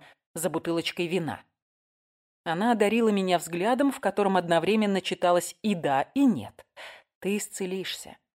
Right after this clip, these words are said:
начнешь двигаться дальше, но навсегда запомнишь эту боль".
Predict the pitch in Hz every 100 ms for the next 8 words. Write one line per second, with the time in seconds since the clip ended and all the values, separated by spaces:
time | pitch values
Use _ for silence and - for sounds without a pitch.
0 | _ _ 170 160 - 175 175 156 170 175
1 | 170 170 151 165 156 - 127 - - _
2 | _ 196 196 185 - 170 160 226 190 160
3 | 175 175 165 - 151 - 135 135